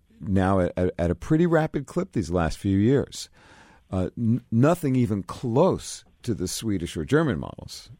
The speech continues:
Not even close in terms of, you know, the amount of time and the amount of pay. But there has been some, some movement. What is going to speed the plow?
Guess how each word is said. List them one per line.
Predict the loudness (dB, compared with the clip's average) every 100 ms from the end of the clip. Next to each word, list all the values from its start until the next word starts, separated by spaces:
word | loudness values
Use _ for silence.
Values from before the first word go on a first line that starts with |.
| _ _ _ -4
Not | 0 2
even | 0 -4
close | 2 2 2 -2 -8
in | -8
terms | -4 -4 0
of, | 0 0 -8 -20 -20 -10
you | -6
know, | -2
the | 0
amount | 0 0
of | -2
time | -2 0
and | 0
the |
amount | -2 -2 -2
of | 0
pay. | 2 2 -2 -18 -20 -20 -20 _ _ _ _ _ _ _ _ _
But | 0 2
there | 2
has | 2 0
been | 0 0 0
some, | -2 0 2 2 0 -4 -8
some | -6 -2 2
movement. | 2 2 0 -4 -6 _ _ _ _ _
What | -6 0 2 2 -2 _ -4
is | -4 -2
going | 0 2 2 0
to | -2 -6
speed | -6 0 2 2 -2
the |
plow? | -4 -2 -2 -6